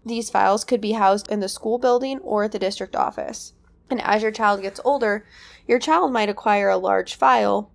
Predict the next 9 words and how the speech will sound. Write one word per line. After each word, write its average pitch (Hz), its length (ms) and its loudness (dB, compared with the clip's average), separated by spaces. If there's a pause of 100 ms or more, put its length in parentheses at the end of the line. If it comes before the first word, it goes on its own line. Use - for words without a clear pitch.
with 226 260 4
their 214 200 4
I 190 160 2
E 196 80 -2
P 233 220 -4
and 208 80 0
other 190 200 0
pertinent 202 340 -6
information. 190 720 -6